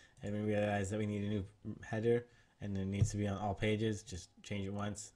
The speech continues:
it's right there. And this also works on Facebook timeline because the width is a hundred eight, hundred ten pixels. So it will be this, it won't, won't show the background, but it will show everything else.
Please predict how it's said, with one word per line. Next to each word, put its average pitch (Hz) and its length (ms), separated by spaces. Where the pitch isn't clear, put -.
it's - 160
right 95 180
there. 110 280
And 104 80
this 98 100
also 107 300
works 107 220
on 98 380
Facebook 107 340
timeline 113 480
because 95 280
the 95 80
width 101 260
is 104 340
a 95 60
hundred 101 440
eight, 101 300
hundred 104 300
ten 107 340
pixels. 120 580
So 107 240
it 101 80
will 101 140
be 104 220
this, 104 320
it 98 100
won't, 98 300
won't 113 240
show 107 140
the 104 40
background, 104 540
but 98 140
it 98 160
will 104 240
show 98 240
everything 95 420
else. 101 400